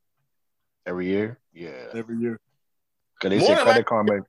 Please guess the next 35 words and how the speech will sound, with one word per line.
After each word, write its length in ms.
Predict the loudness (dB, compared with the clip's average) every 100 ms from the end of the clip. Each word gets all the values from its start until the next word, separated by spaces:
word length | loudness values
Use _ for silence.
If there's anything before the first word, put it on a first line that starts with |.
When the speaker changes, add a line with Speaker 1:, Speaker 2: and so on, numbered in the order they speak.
| _ -6
Speaker 1:
can 120 | -2
have 180 | 0 -2
the 80 |
wrong 300 | -2 0 0
score 260 | -2 -4 -2
by 120 | -2
up 180 | -4 -8
to, 100 | -10
like, 140 | -14 -14
fifty, 320 | -12 -10 -10
sixty 320 | -8 -10 -10 -14
points 380 | -8 -6 -6 -8
in 80 |
most 200 | -4 -4
cases. 600 | -2 -4 -4 -10 -12 -18 _ _ _ _ _
Speaker 2:
Yeah, 240 | -2 0 2
more 180 | 2
than 80 | 2
likely 240 | 0 0 -2
your 180 | -2 0
credit 240 | -2 -2
score 160 | -6 -10
is 40 | -10
gonna 100 | -10
be 80 |
higher 260 | -6 -6 -6
than 100 | -8
what 160 | -12 -14
you 60 |
see 180 | -16 -10
on, 200 | -6 -6
uh, 480 | -4 -4 -4 _ _
on 180 | -4 -2
any, 220 | -2 0
on 480 | -2 -4 -8 -8 -10